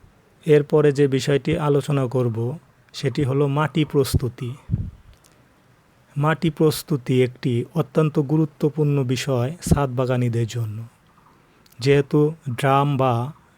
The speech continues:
টবে অল্প পরিমাণ মাটি থাকে, তাই এটি অবশ্যই গাছের জন্য পুষ্টি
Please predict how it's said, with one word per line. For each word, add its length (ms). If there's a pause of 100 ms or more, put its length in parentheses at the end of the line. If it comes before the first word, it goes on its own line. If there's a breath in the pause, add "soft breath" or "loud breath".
(300)
টবে 380 (420)
অল্প 260 (160)
পরিমাণ 400
মাটি 260
থাকে, 360 (220)
তাই 300 (600 loud breath)
এটি 220 (140)
অবশ্যই 580
গাছের 320
জন্য 320 (400)
পুষ্টি 400